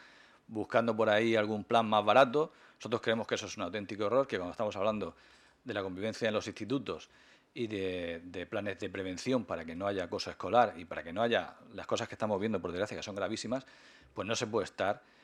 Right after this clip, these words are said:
en ese plan de ir buscando por ahí gangas a ver lo que traemos. O sea, un error tremendo. Pero, en fin, eh, en la conciencia de ellos van y a ver lo que nos traen. Y lo que ya no entendemos, nos parece absolutamente incoherente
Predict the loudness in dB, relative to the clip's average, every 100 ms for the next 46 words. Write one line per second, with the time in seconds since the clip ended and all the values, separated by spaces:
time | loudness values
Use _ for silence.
0 | -20 -10 -8 -6 -2 -2 0 -4 -4 -4
1 | -2 -2 0 0 0 -2 -4 -4 -6 -6
2 | -8 -8 -10 -14 -18 -18 -18 -12 -10 -4
3 | -4 -4 -4 -4 -4 -6 _ -20 -10 -6
4 | 0 2 0 _ _ _ _ _ -6 -4
5 | -2 0 0 4 8 10 10 12 12 12
6 | 8 6 4 2 2 2 2 -18 -20 -20
7 | -20 -10 -4 0 0 0 0 0 0 -2
8 | 2 4 4 2 -4 -10 -8 -2 -2 -2
9 | -2 -2 -4 -4 -6 -4 -2 2 2 0
10 | -4 -6